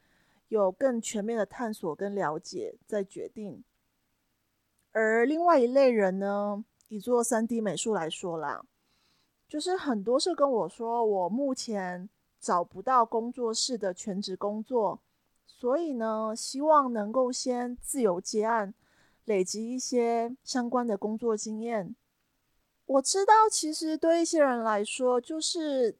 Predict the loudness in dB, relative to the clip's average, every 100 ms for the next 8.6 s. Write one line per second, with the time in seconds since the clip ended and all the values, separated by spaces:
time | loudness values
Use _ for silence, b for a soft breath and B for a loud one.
0 | _ -10 0 4 4 4 2 4 4 0
1 | -6 -4 -4 -4 -6 -8 -8 -12 -20 _
2 | _ _ _ -4 4 4 6 2 2 0
3 | 0 -2 0 0 -2 -6 -4 -6 -6 -8
4 | -6 -8 -6 -8 -6 -8 -8 -10 -10 -10
5 | -10 -10 -10 b b b b b -4 2
6 | 2 2 4 4 6 2 0 -2 -6 -4
7 | -4 -4 -4 0 2 2 0 -2 2 2
8 | 2 -2 -2 -6 -6 -10